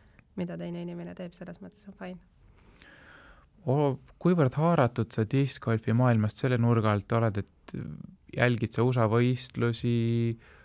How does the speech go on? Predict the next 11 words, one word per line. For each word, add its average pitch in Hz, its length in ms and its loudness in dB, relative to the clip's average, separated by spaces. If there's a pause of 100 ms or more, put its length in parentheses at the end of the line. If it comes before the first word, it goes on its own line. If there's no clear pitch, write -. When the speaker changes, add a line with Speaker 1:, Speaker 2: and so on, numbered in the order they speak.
(640)
Speaker 2:
ma 104 100 0
ei 101 80 2
tea, 107 80 4
otsepildist 110 720 0
pärast 110 400 2
seda 107 120 0
po-, 117 200 0 (100)
post-production'it 113 960 -2 (120)
nii-öelda 104 400 0 (840)
ilusas 104 320 -2
eestikeelses 101 560 -2